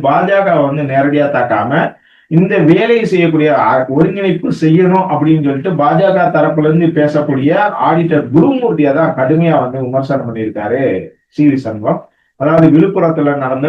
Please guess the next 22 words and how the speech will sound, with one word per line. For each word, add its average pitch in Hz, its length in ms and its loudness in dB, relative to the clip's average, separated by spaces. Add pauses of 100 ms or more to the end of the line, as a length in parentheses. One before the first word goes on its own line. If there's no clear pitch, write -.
ஒரு 135 160 2
பொதுக்கூட்டத்துல 175 840 -2
வந்து 113 240 -2 (280)
சி 160 160 -2
வி 165 100 4
சண்முகம் 139 500 -2
பேசினாரு. 117 480 0 (500)
அப்ப 160 320 0
என்ன 190 220 2
சொன்னாருன்னா, 160 520 0 (120)
உரிமையிலேயே 185 560 0
பேசினாரு, 135 600 -2
"நீ 139 160 -2
யாரா 175 380 2 (120)
அரசியல் 160 500 0
புரோக்கரு?" 139 560 0 (180)
அப்படின்னு 123 380 -6
சொல்லிட்டு, 117 260 -2
"குருமூர்த்தி, 170 640 0 (280)
நீ 143 120 -2
வ-, 143 220 0
வ-, 123 160 -6